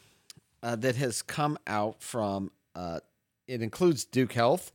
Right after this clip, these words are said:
and, uh, which, and Duke University School of Medicine, which is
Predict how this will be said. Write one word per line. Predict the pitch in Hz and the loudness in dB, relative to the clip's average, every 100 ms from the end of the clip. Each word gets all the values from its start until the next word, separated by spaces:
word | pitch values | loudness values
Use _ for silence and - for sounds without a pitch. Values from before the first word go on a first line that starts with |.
| _ _ _ _ _ _ - | _ _ _ _ _ _ -6
and, | 117 110 107 104 - | -2 0 -2 -4 -4
uh, | 110 101 101 | -2 0 0
which, | 110 - - - - - | -4 -6 -8 -10 -14 -10
and | 120 107 | -6 -6
Duke | 98 135 139 - - | 0 0 0 -4 -14
University | 131 127 113 117 107 117 107 | -4 -2 0 0 0 -2 -6
School | - 120 | -2 -2
of | 107 | 0
Medicine, | 110 101 - 113 | 0 -2 -4 -6
which | 110 113 131 | -4 -4 0
is | 120 113 - | 2 2 -2